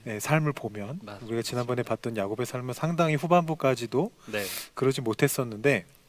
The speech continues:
Speaker 1: 그보다 굉장히 빠르게 그 섭리를, 어, 이해했던 것 같고요. 근데 어쨌든 지금 이 요셉이 결과적으로는 그 섭리가 그럼에도 불구하고 계속 파란만장하게 계속 움직이는 그 길을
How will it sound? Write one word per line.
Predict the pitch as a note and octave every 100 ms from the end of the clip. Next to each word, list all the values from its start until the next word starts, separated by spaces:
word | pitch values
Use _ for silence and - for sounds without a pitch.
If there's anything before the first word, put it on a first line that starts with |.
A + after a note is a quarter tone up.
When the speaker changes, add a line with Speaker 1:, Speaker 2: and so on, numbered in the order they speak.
| _ _ _ _ - - - - -
Speaker 1:
그보다 | - C3+ D#3+
굉장히 | D3 C3+ D3+
빠르게 | E3 G3+ G3+ F#3 F3+
그 | D3+
섭리를, | - D#3+ D#3 D3 D3 D3 C3+ - - - -
어, | B2+ A#2 A#2 A#2+
이해했던 | C3+ D3+ E3+ - E3+
것 | D#3+
같고요. | - - A#2 A#2+ F#2+ - - -
근데 | F#3 A3 G3
어쨌든 | D3+ D3+ A3 -
지금 | A#3 G3 F#3 G#3
이 | F3 E3+
요셉이 | C3 F#3 F3+
결과적으로는 | - B2+ D#3 F3 F3+ E3+ E3 E3+ F#3+ G#3 G#3+ _ _
그 | - E3+
섭리가 | G3+ F#3+ F#3 E3 F3+ F3+ B2+
그럼에도 | - G3 A3 G#3+
불구하고 | F#3 F3+ E3+ E3+
계속 | - C3+ -
파란만장하게 | - A#3 G#3 F#3 F3+ E3+ E3 D#3+ D#3+ - - -
계속 | - C#3+ D3+
움직이는 | C#3 C#3 C#3+ D#3 D#3+ D#3 C#3+
그 | C#3+
길을 | C3 - C3 C#3+ C#3